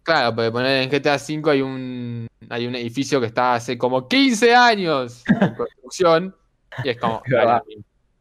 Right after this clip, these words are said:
Speaker 1: dale,
Speaker 2: Como,
Speaker 1: dale.
Speaker 2: "Flaco, hice esta misión ochenta veces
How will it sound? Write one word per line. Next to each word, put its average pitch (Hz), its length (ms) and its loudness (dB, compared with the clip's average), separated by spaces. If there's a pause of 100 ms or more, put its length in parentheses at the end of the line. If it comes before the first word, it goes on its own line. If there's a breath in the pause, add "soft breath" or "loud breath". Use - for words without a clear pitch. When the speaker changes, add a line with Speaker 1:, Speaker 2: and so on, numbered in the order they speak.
(220)
Speaker 1:
dale, - 120 -2
Speaker 2:
Como, 117 160 4
Speaker 1:
dale. 110 120 2
Speaker 2:
"Flaco, 160 440 4
hice - 240 -2
esta - 220 -6
misión 143 500 -8
ochenta 143 640 -4
veces - 500 -6